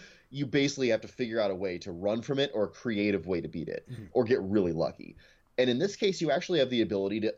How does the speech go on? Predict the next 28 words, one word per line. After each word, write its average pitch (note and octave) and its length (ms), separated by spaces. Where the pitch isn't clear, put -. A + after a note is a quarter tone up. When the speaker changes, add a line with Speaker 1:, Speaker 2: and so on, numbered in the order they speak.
Speaker 1:
increase B2 680
your G#2+ 140
power - 280
level F2 260
relative F2+ 300
to F2 60
that E2+ 200
if D2+ 120
you're G2+ 100
clever. - 580
And A#2 100
I D#3 40
like F#3+ 180
Speaker 2:
Yeah. - 60
Speaker 1:
that, - 180
'cause - 140
I C#3 60
don't E3+ 160
know E3 120
that D3+ 80
there's C3 120
a C3+ 40
lot B2+ 140
of A#2 60
games A#2 240
that A#2 80
offer C#3 320
that. - 280